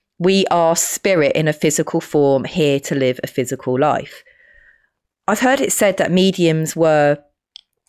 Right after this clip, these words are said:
mediums were often, um, the children who felt on the outside looking in because we have always had one foot in each world.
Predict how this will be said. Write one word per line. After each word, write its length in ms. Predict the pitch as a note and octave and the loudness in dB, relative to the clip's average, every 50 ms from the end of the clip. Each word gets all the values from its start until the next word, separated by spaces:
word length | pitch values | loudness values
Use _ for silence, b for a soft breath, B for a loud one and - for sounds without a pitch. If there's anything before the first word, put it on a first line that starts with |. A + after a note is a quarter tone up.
| - - | -16 -2
mediums 320 | - F3+ G3 F#3 F#3 F3 F#3 | 0 0 2 2 2 2 2
were 140 | F3+ F3 E3 | 4 4 4
often, 440 | E3 - - E3 D#3 D#3 D3+ - _ - | 2 2 0 0 0 0 -2 -6 _ -2
um, 240 | D#3 D#3 D3 D3 C#3+ | -2 0 0 -2 -2
the 80 | D#3+ D3+ | -4 -2
children 440 | - - F#3 D#3+ D3+ D3 - C#3+ D3 | -2 0 2 2 2 2 0 -4 -2
who 160 | D#3+ D#3+ C#3+ | -2 -4 -4
felt 300 | - - D3+ C#3+ C3 - | -2 -2 0 0 0 0
on 120 | C#3+ D3 D3 | -2 -2 -2
the 120 | C#3+ - - | -4 -4 -2
outside 720 | D3 C#3 - - - - D3 C3+ C3 C3 C3+ C#3 - - _ _ _ _ _ - | -4 -4 -4 -6 -2 -2 0 2 2 2 0 0 -4 -8 _ _ _ _ _ -6
looking 300 | C3+ C#3+ - - C#3 C#3+ | -6 -4 -4 -4 -4 -2
in 280 | C#3 A#2+ B2 B2 A#2 A#2+ - | -2 -4 -4 -6 -10 -10 -10
because 340 | C#3+ - - E3+ D3 - - | -10 -8 -4 -4 -4 -2 -2
we 80 | C#3 | -2
have 120 | C3+ C3+ - | -2 -2 -2
always 360 | - D3+ D3 C#3 C#3 C3+ - | -4 -2 0 0 0 0 -2
had 240 | - D3 C3+ B2+ - - _ - | -4 -4 -4 -4 -6 -10 _ -4
one 260 | D3 C#3 C3+ C#3 C#3+ | -2 -2 -2 -2 -6
foot 320 | - - - C#3+ B2+ A2+ - | -10 -6 -2 0 0 0 0
in 140 | C3+ C3+ C3+ | -2 -6 -6
each 240 | C3 - - - - | -8 -8 -10 -6 -2
world. 480 | C#3 C3 B2 A#2 - - - - - | -2 0 0 0 -2 -4 -8 -12 -14